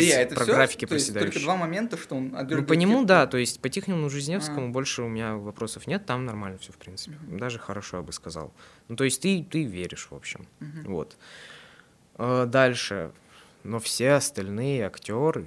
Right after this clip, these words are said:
Speaker 1: ну, кроме там ещё одного полузлодея, это вообще, господи. Там, в общем, конфликт какой сюжет фильма, что
Speaker 2: Ну, без спойлеров.
Speaker 1: М, а, ну, без спойлеров. Ну, короче, <laughs> значит, есть, грубо говоря, Павел Дуров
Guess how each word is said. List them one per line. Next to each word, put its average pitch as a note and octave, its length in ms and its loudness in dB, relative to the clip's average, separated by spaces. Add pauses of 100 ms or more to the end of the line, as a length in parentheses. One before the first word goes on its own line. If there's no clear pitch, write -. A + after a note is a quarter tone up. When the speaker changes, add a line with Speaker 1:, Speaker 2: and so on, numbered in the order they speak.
(100)
Speaker 1:
ну, C3+ 120 -2
кроме C#3+ 280 4
там B2+ 200 4
ещё C3 200 0
одного A#2 300 0
полузлодея, G2 1080 -4
это G#2+ 320 -10
вообще, E2+ 520 -10
господи. G2 720 -8
Там, D3 240 2
в C#3 40 -6
общем, C3+ 440 -2 (160)
конфликт F#3 460 -2
какой D3+ 380 -2
сюжет G#2 320 -4
фильма, G2 320 -6
что F#2+ 440 -2
Speaker 2:
Ну, E3+ 60 -8 (340)
без E3+ 100 -6
спойлеров. C3 320 -6 (720)
Speaker 1:
М, C#3 760 -12 (100)
а, A#2 140 0
ну, B2 100 -8
без C3+ 140 -8
спойлеров. D#3+ 440 -4
Ну, D3 80 -2
короче, E3 480 4
<laughs> - 0 -
значит, A#2 380 0
есть, G#3+ 580 4 (680)
грубо A#3 400 8
говоря, F#3 360 10
Павел D3 480 8
Дуров A2 340 -2